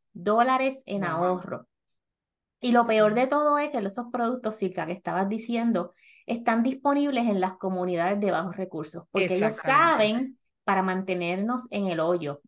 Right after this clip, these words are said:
Speaker 1: Y
Speaker 2: Exacto.
Speaker 1: precisamente grabé esta mañana uno de esos episodios de los viernes y estaba hablando de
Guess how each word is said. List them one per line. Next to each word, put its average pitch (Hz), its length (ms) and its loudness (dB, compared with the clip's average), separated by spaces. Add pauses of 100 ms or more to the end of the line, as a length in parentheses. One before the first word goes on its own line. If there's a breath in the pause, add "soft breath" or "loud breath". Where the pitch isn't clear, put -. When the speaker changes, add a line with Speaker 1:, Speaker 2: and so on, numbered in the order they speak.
Speaker 1:
Y 196 260 2
Speaker 2:
Exacto. - 40 -2
Speaker 1:
precisamente 240 720 0
grabé 202 260 2
esta 226 220 -4
mañana 240 520 -2
uno 208 180 -2
de 220 60 -2
esos 262 160 -4
episodios 254 480 -4
de 240 100 0
los 247 160 -2
viernes 269 380 0
y 226 120 -2
estaba 196 240 2
hablando 254 480 0
de 185 340 -2